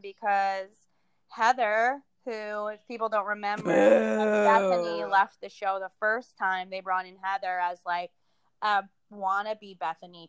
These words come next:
Speaker 1: type.
Speaker 2: Yeah.
Speaker 1: And she posted on Instagram. Well, first of all, she's gonna be on Watch What Happens Live this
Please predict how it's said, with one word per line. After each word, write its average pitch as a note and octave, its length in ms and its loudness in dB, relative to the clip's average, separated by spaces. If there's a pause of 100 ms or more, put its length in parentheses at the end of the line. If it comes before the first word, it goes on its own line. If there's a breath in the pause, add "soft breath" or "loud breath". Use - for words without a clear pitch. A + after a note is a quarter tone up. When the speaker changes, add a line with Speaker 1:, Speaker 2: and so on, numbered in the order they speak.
Speaker 1:
type. E3 360 -4 (380)
Speaker 2:
Yeah. F#3+ 300 -4
Speaker 1:
And G#3 100 -16 (100)
she A3 160 -14
posted G3+ 480 -4
on F3+ 160 0
Instagram. F3 840 -6
Well, G#3 140 2
first B3+ 220 0
of A#3+ 40 0
all, A#3 80 4
she's - 140 -14
gonna G#3+ 140 -8
be G3+ 100 -2
on F#3+ 120 2
Watch F#3 180 -2
What F#3+ 100 -10
Happens F3 320 -6
Live F3 220 -2
this F3+ 160 -16